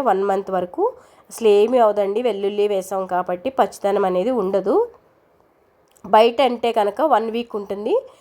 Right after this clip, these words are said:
వన్ వీక్లోపు మీరు వాడేసుకున్నారంటే కనుక ఏమవుదండి, మీరు ఏదైనా తడి చెయ్య కట్ట తలుగుతుంది అంటే కనుక పాడైపోతుంది. జాగ్రత్తగా ఉంటే మనకి ప్రతి కూరలో చాలా టేస్టీ టేస్టీగా ఉండే మనకి పొడి అయితే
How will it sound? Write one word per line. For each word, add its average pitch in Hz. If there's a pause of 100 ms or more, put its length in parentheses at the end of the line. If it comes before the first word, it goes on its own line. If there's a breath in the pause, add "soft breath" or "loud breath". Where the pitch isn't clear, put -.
(260 loud breath)
వన్ 247
వీక్లోపు 269
మీరు 254
వాడేసుకున్నారంటే 214 (100)
కనుక 202 (480)
ఏమవుదండి, 202 (640 soft breath)
మీరు 254 (320)
ఏదైనా 240 (100)
తడి 220
చెయ్య 240
కట్ట 233 (140)
తలుగుతుంది 220
అంటే 208
కనుక 202 (120)
పాడైపోతుంది. 190 (140)
జాగ్రత్తగా 196 (100)
ఉంటే 208 (560 soft breath)
మనకి 220 (100)
ప్రతి 202 (100)
కూరలో 220 (140)
చాలా 208 (100)
టేస్టీ 190 (100)
టేస్టీగా 196
ఉండే 202 (460 loud breath)
మనకి 214 (140)
పొడి 196
అయితే 196